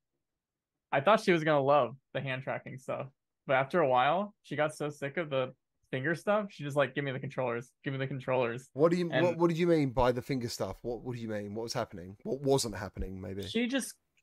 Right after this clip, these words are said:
Speaker 1: she, so, you know, like, I don't know if you, did y'all try it yet?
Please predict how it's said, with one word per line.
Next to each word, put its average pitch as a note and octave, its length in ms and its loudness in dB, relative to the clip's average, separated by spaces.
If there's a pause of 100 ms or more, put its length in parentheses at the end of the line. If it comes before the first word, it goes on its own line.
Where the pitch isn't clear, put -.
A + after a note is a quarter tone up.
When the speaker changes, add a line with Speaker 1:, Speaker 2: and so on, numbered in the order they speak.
(180)
Speaker 1:
she, G#3+ 360 -4 (360)
so, G#3 200 4
you G3+ 120 4
know, C4 140 4
like, A#3+ 200 4
I - 140 -4
don't F#3 100 4
know G#3 60 0
if F#3 80 -2
you, D3 140 -8 (160)
did D3+ 80 -6
y'all F#3 160 2
try D3+ 240 2
it G#3 260 -4
yet? G3+ 260 -2